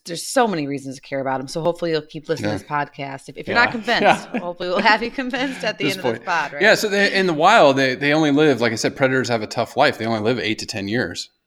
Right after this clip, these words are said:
Speaker 2: You know, it's, it's not this long life in, in the wild. And then, and then under human care, they can live up to be twenty-five. <laughs> So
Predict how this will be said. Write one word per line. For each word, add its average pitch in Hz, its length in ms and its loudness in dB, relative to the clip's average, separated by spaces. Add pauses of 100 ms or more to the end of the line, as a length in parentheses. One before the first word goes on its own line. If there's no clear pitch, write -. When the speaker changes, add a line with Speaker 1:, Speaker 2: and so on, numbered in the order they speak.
(100)
Speaker 2:
You 101 140 -6
know, 98 220 -6
it's, - 300 -4
it's 110 240 -4
not 113 480 0 (420)
this 101 200 -2
long 104 360 2
life 107 460 2
in, 110 240 -4
in 110 180 -4
the 98 60 -4
wild. 113 420 6
And 117 160 0
then, 117 200 2 (200)
and 143 120 4
then 160 120 4
under 165 200 4
human 170 300 2
care, 190 400 4
they 135 120 0
can 147 140 -2
live 147 120 -2
up 151 120 -2
to 143 60 -10
be 135 100 -6
twenty-five. - 920 -2
<laughs> - 40 -20 (540)
So - 480 0